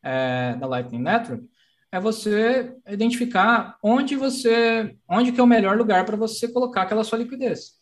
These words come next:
Porque você tem um custo de oportunidade ao abrir um canal com uma determinada pessoa, de não estar abrindo com uma outra determinada pessoa, que talvez rotearia mais pagamentos.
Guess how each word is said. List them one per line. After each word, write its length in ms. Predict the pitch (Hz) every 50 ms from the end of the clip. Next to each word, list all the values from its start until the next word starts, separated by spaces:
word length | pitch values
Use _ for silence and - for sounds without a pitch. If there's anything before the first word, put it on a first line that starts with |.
| _ _ _ _ _ _
Porque 220 | - 139 - 160
você 180 | 160 170 170 208
tem 160 | 196 214 226
um 140 | 247 254 240
custo 200 | - 240 240 -
de 60 | 247
oportunidade 680 | 247 240 247 240 247 254 277 262 226 214 196 185 170
ao 100 | 175 180
abrir 200 | 175 170 170 -
um 80 | 175 175
canal 320 | 170 185 165 160 151 151
com 60 | 151 -
uma 100 | 156 156
determinada 560 | 160 156 165 165 160 160 160 160 160 175 180
pessoa, 600 | 175 233 240 - - 220 214 233 262 285 294 277 262
de 80 | 247 254
não 120 | 262 247
estar 180 | 247 240 240 226
abrindo 260 | 208 208 226 226 240
com 80 | 240
uma 240 | 240 247 247 247 240
outra 240 | 233 220 220 226 233
determinada 420 | 226 233 - 240 233 226 226 233
pessoa, 400 | 240 - 262 - - 196 196 220
que 80 | 214 -
talvez 260 | - 220 190 202 190
rotearia 380 | 196 214 208 - 220 202 196 196
mais 260 | 185 180 170 165 165
pagamentos. 600 | - - 185 202 214 208 165 131 123 127 - -